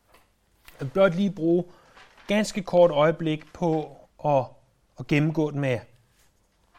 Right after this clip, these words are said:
Det er en oversigt over de ofre, som vi finder i kapitel et til syv. Der er fem ofre, og dem ser I helt ud til venstre. Det er brandofferet,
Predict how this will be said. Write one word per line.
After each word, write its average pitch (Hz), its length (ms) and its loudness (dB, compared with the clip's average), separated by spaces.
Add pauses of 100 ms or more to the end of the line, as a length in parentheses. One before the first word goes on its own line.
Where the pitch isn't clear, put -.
(1300)
Det 170 60 -4
er - 40 -4
en - 20 -10
oversigt 247 460 2
over 208 100 0
de 202 160 -2
ofre, 175 340 2
som 180 180 -8
vi 180 80 -4
finder 208 320 -4
i 185 100 -4
kapitel 170 520 -6 (100)
et 180 180 0
til 196 160 -6
syv. - 360 -2 (320)
Der 156 60 -2
er 151 120 0
fem 190 320 -2
ofre, 147 360 2 (1080)
og 165 300 2 (320)
dem 180 160 0
ser 170 260 -4
I 147 80 -6
helt 156 200 -6
ud 139 120 -2
til 127 120 -8
venstre. 208 420 -4 (220)
Det 127 100 -8
er 117 40 -8
brandofferet, 214 720 -2